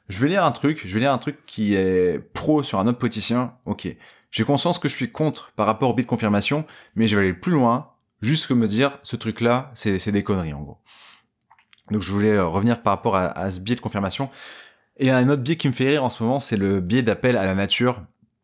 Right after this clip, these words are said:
Alors je con-, je conseille une, une vidéo de Dude Side, euh, The Box, une super chaîne, euh, une super chaîne YouTube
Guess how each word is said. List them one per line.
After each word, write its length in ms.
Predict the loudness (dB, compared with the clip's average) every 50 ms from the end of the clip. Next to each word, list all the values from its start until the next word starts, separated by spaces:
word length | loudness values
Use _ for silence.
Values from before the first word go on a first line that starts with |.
| _ _ _ _ _ _ _ _ -2
Alors 140 | 0 0 0
je 100 | -2 -4
con-, 420 | -2 -2 0 0 2 2 2 0
je 120 | 0 -2 -2
conseille 340 | -2 -2 -2 0 2 2 4
une, 380 | 4 4 2 2 2 0 0 -4 -8 -14 -14 -14 -14 -8 -4
une 80 | -2 0
vidéo 280 | 0 2 2 2 2
de 40 | 0
Dude 260 | 0 -2 -6 -8 -6
Side, 480 | -4 -2 0 2 2 2 0 -2 -6 -10 -6 -2
euh, 200 | 0 0 0 0
The 100 | -2 -2
Box, 440 | 0 0 0 0 0 -4 -6 -6 -6
une 120 | -6 -6 -4
super 300 | -4 -4 -4 -2 -2 0
chaîne, 300 | 0 2 2 2 2 2
euh, 300 | 2 0 0 0 -2 -2
une 100 | -4 -4
super 180 | -6 -4 -4
chaîne 160 | -2 0 2
YouTube 300 | 2 0 0 0 -4 -4